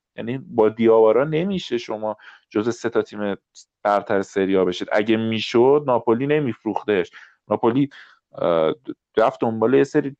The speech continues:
بازیکن دیگه، گفت حالا اینا رو بدیم. یا مثلاً کریستانته، این بشر اصلاً نمی‌دونم، اه، از اول فصل الان سقوطش از سقوط یه قطره بارون از ابرم بیشتره، یعنی با کله انگار داره سقوط می‌کنه، هیچ پیشرفتی نداره.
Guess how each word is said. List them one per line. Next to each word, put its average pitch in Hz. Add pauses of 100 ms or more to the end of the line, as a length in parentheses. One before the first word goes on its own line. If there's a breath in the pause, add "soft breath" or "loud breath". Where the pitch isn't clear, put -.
(140)
بازیکن 110
دیگه، 135
گفت 151
حالا 151
اینا 151
رو 156
بدیم. 151
یا 151
مثلاً 156 (100)
کریستانته، 120 (440)
این 160
بشر 151
اصلاً 151
نمی‌دونم، 160 (480 loud breath)
اه، 104
از 113 (320)
اول 107
فصل 104
الان 123 (600)
سقوطش 147
از 110 (240 soft breath)
سقوط 123
یه 147 (320)
قطره 104
بارون 131
از 123 (100)
ابرم 139
بیشتره، 107
یعنی 117
با 127 (120)
کله 120
انگار 139
داره 139
سقوط 139
می‌کنه، 120
هیچ 151
پیشرفتی 139
نداره. 127